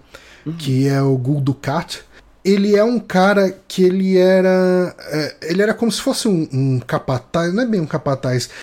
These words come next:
Speaker 2: ele era um che-, ele era o chefe dessa estação espacial na época da guerra.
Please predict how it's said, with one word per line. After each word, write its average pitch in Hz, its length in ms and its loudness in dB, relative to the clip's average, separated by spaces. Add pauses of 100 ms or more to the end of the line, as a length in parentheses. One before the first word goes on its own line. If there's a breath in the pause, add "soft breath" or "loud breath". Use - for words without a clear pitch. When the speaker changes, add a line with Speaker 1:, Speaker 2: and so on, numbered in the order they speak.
(160)
Speaker 2:
ele 226 500 0
era 214 560 4
um 185 160 4
che-, - 400 0
ele 196 140 2
era 277 100 4
o - 20 -8
chefe 262 380 0
dessa 233 300 0
estação 208 340 -2
espacial 190 540 0
na 175 100 0
época 170 400 -2
da 175 100 2
guerra. 107 380 -4